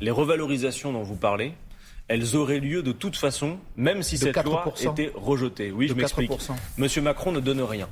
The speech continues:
Speaker 1: C'est-à-dire, vous avez une hausse des prix de cinq pour cent, peut-être de huit pour cent à la rentrée. Elle est largement le fait d'une spéculation et de, du fait qu'enflent les profits, les super profits. Monsieur Macron n'y fait rien.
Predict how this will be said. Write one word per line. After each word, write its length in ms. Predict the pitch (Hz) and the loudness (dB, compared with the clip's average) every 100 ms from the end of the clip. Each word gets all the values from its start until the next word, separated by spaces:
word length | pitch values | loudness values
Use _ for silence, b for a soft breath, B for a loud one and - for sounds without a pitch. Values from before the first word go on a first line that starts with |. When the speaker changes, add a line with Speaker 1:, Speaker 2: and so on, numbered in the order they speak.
| - | -12
Speaker 1:
C'est-à-dire, 320 | - 117 131 | -4 2 2
vous 160 | 117 139 | 4 2
avez 160 | 143 165 | 2 0
une 120 | 139 | -2
hausse 180 | 147 143 | -2 0
des 140 | 117 127 | 0 -2
prix 300 | - 139 120 B B - | 0 0 0 B B -12
de 200 | 90 117 | -2 -2
cinq 260 | 107 143 131 | 2 0 0
pour 180 | 135 - | -4 0
cent, 200 | 185 185 | -2 0
peut-être 420 | 131 143 135 120 | 2 0 0 -2
de 100 | 117 | 0
huit 200 | 123 165 | 0 -2
pour 180 | 143 - | -4 -2
cent 240 | 135 120 | 2 2
à 40 | |
la 100 | 101 | 2
rentrée. 420 | 95 101 - 160 196 B B 117 | 0 -2 -2 -2 -4 B B 0
Elle 120 | 120 | 2
est 60 | |
largement 480 | 123 196 143 156 151 | 4 2 0 -2 0
le 80 | 135 | -2
fait 220 | 120 131 | 0 -2
d'une 200 | 98 110 | -2 -6
spéculation 800 | 104 - 131 139 127 - 139 131 B B - | -2 0 0 0 0 0 -2 -4 B B -6
et 120 | 107 | -4
de, 240 | 101 107 98 | -2 -2 -2
du 120 | 98 | -4
fait 220 | - 139 - | -2 -2 -4
qu'enflent 540 | 120 143 143 - 107 | -4 0 0 -2 -2
les 120 | 104 | -2
profits, 440 | - 156 131 165 190 | 0 0 0 -2 -2
les 80 | 117 | -4
super 340 | 139 127 123 | -2 -2 0
profits. 400 | - 117 160 190 B B | -2 -2 -2 -4 B B
Monsieur 220 | 117 123 | -4 0
Macron 300 | 120 113 180 | 0 0 0
n'y 80 | 156 | -2
fait 160 | - 113 | 0 -2
rien. 240 | 104 92 | -2 -4